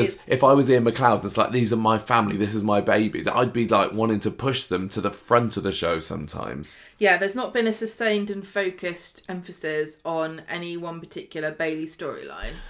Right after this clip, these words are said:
Speaker 1: No.
Speaker 2: Um, but I, I wanna say something,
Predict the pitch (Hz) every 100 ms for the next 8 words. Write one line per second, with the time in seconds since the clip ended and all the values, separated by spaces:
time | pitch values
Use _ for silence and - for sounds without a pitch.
0 | - - 113 90 82 175 180 - - 214
1 | - 208 214 180 214 320 330 330 294 277
2 | 277 262 226 247 233 214